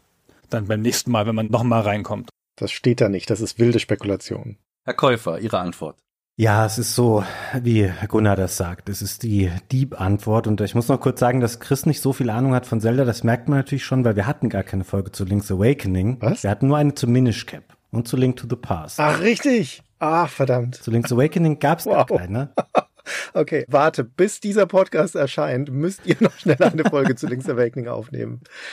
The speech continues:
Speaker 2: damit ich Recht behalte.
Speaker 4: Oh, das könnten wir gerne machen. Ich liebe das Spiel, ja. Und ich bin mir darum auch sehr sicher, es ist C, der Dieb.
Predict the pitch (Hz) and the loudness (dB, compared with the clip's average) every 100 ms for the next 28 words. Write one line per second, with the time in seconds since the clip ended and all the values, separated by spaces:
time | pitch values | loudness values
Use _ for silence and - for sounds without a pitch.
0 | - - 127 135 123 120 123 110 107 101 | -18 -4 -2 -2 0 0 0 -6 -6 -6
1 | 117 110 131 120 113 123 113 - 131 120 | -10 -4 2 4 2 0 -6 -4 -2 2
2 | 117 113 113 107 113 123 143 95 92 - | 2 2 0 -2 -4 0 0 0 -4 -10
3 | - 92 95 107 127 104 98 - 104 107 | -6 -2 2 2 0 -2 -4 -6 0 4
4 | 104 101 101 98 98 92 90 95 - 101 | 4 4 2 0 -2 -2 -6 -8 -6 -4
5 | 92 95 101 90 - - - 104 95 98 | -4 -4 -2 -4 -8 -12 -6 -2 -2 -2
6 | - - - - 95 92 85 | -8 -20 -8 -4 -2 -4 -6